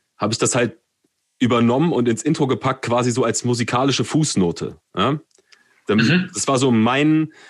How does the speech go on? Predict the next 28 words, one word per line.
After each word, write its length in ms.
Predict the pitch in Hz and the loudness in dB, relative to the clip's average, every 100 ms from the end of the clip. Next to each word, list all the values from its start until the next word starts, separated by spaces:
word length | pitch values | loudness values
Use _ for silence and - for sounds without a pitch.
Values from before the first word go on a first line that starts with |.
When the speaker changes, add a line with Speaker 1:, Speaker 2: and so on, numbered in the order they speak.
| - - | -18 -2
Speaker 1:
meine 560 | 104 120 131 127 123 | 0 2 2 2 2
Respektsbekundung 880 | 131 - 156 - - - 147 147 135 | 0 -2 -4 -4 -4 -2 2 2 2
an 240 | 113 117 | 0 0
Black 460 | 95 117 147 - - | 0 0 0 -6 -14
und, 360 | - 117 117 98 | -2 0 0 0
äh, 160 | 107 113 | 0 0
ich 160 | 107 | 0
wollte 220 | 123 117 | -2 -2
zeigen, 280 | 104 120 123 | -2 0 0
woher 220 | 117 117 | 2 0
hier 180 | 110 117 | 0 -2
die 120 | 113 | 0
Inspiration 680 | 117 - 120 110 104 120 110 | -2 -2 -2 0 0 0 0
kam, 420 | 107 107 123 127 - - - - | 0 0 0 -2 -6 -20 -20 -14
weil 580 | - 98 117 113 113 110 | -6 0 2 2 2 0
kein 220 | 120 113 | 0 -2
Bock 180 | 120 - | -2 -2
dann 140 | 107 | -2
irgendwann 380 | 107 117 117 117 | 0 2 0 2
mal 100 | 117 | 0
bei 140 | 104 101 | 0 -2
Deutschrap 480 | 123 123 - 107 | 0 0 0 0
ist 100 | - | -2
fresher 340 | - 117 113 110 | -4 -2 0 0
denn 160 | 104 | 2
je 280 | 104 117 123 120 - - | 2 2 0 -2 -12 -10
zu 180 | - 147 | -4 0
landen. 520 | 110 101 101 120 117 | 0 0 0 0 -2